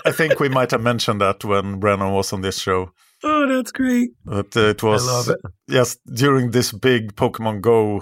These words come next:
Speaker 1: spike, and we were late to the show, and we did six episodes. And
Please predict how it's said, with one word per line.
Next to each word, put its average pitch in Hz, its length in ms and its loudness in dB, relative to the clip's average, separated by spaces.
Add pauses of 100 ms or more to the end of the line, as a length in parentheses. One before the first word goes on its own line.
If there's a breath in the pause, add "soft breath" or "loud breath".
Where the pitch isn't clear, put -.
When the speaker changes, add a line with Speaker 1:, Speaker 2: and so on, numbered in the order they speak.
Speaker 1:
spike, - 720 -2
and 101 480 -2
we 104 320 -2
were 104 180 2
late 110 360 0
to 113 120 -4
the 98 120 -4
show, 98 420 2
and 92 320 -2 (260 soft breath)
we 120 80 0
did 117 220 2
six - 340 -4
episodes. 107 720 -2
And 107 380 -2